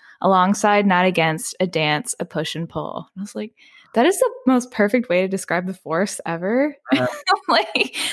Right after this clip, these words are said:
Speaker 1: like, that's it. That's just summed up.
Speaker 2: Yeah.
Speaker 1: Like, the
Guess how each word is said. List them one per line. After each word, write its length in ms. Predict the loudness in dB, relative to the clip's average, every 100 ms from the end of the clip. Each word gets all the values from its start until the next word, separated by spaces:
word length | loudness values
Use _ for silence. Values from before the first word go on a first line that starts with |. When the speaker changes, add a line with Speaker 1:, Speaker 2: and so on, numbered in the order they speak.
| -2
Speaker 1:
like, 120 | 0
that's 240 | 2 2 0
it. 160 | 2
That's 220 | 2 0
just 220 | 2 2 4
summed 300 | 4 4 4
up. 320 | 2 0 -8 -20 _
Speaker 2:
Yeah. 320 | -2 0 0
Speaker 1:
Like, 80 | 0 -6
the 80 | -10